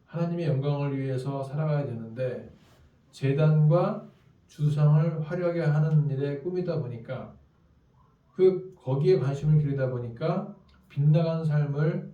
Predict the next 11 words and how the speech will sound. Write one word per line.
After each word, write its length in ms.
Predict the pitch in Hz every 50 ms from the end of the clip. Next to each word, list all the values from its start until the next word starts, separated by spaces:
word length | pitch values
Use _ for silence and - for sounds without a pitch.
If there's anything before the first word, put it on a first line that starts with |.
| - _ _
살게 300 | _ - 151 151 151 151
되는 200 | 131 127 127 127
것입니다. 460 | 127 113 - - - 110 - - - - - - _ _ _ _ _ _ _ _ _ _ _ _ _ _ _ _ _ _ _ -
외형 500 | 135 143 151 156 160 185 185 190 - -
지상주의, 720 | - - - 151 151 151 147 - - - 120 113 113 113 - - _ _ _ _ _ _ _ _ _ _ _ _
외모 400 | - 139 143 151 156 170 180 180
지상주의는 960 | 170 160 - 151 151 147 147 139 135 127 127 131 147 156 165 151 - - - - -
하나님이 440 | - - 143 143 143 143 143 143 127
기뻐하지 560 | 123 123 - - 131 131 127 123 127 131 139
않는 340 | 120 113 120 127 147 156 160
모습입니다. 580 | 143 127 - 120 113 113 - - - - -